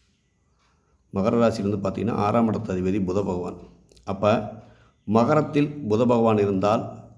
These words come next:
பூர நட்சத்திரம் வரும் நாளில் நீங்கள் வழிபட்டால், கல்வியில் தடை, மனக்குழப்பங்கள் தீர,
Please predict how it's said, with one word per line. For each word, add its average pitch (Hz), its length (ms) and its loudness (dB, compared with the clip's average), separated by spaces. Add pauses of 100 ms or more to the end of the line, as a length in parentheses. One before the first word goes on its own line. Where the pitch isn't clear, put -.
(140)
பூர 143 280 4
நட்சத்திரம் 120 500 0
வரும் 110 220 0
நாளில் 107 340 0
நீங்கள் 107 360 0
வழிபட்டால், 101 600 0 (2000)
கல்வியில் 120 480 2
தடை, 98 220 2 (1080)
மனக்குழப்பங்கள் 107 840 0
தீர, 95 180 0